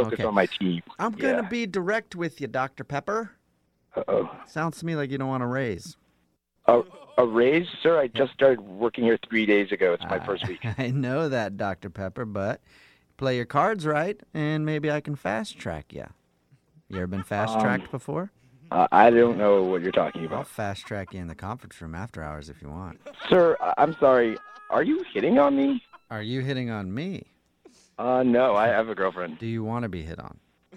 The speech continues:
Speaker 1: Uh, no, I'm great.
Speaker 2: Then
Speaker 1: Nope.
Speaker 2: I think I understand what you're saying. Professionally, no, I'm not.
Speaker 1: Uh,
Speaker 2: Uh-huh. You get what I'm saying. Keep it our secret.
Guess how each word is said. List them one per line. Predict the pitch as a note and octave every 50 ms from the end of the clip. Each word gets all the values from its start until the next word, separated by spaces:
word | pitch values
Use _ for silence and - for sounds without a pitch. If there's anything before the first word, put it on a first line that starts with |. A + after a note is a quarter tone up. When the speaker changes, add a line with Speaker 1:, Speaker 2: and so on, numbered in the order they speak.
| _ - G#3 - - - - - - -
Speaker 1:
Uh, | - A2 A#2 B2 B2+ C3
no, | C3+ C#3+ D#3 D#3+ D3+
I'm | C#3 C3+ A#2+
great. | - A#2 B2+ C#3 B2 G2 E2 -
Speaker 2:
Then | - G#2+ G#2+ B2 C#3+ C#3+ C#3+ C#3+ C#3+
Speaker 1:
Nope. | C#3 A2+ A2+ - - - - - -
Speaker 2:
I | - B2 B2+
think | A2+ A#2+ C#3+ B2 B2
I |
understand | A#2 A2+ G#2+ - A#2+ A2
what | G#2
you're | F#2+
saying. | F#2 - F#2+ E2
Professionally, | - F#2+ F#2 - - - C#3+ - - G2+ F2+ F2+
no, | F2+ F2+ F2+ F2 E2+ D#2
I'm | D2 D#2 D2+ D2 D2
not. | D2 C2 G1+ G1+ - _ - - _ _ _ _ _ _ _ _ _ _ _ -
Speaker 1:
Uh, | G#2+ G#2+ G#2 G2 G2 G2 F#2+ F#2+ F#2 E2+ E2+ - -
Speaker 2:
Uh-huh. | - B2+ A#2+ A#2+ A#2 A#2+ B2 B2 C#3+ D#3+ D#3+ - C3+
You | B2+
get | A2+ A#2 G#2+
what | G2+ F#2
I'm | F2+ E2 D#2+
saying. | - - - G1+ G1+ G1+ - - - _ _ - _ _ _ _ _ _
Keep | - E3 -
it | G2+
our | F2 D#2
secret. | - G#2 G2+ - - -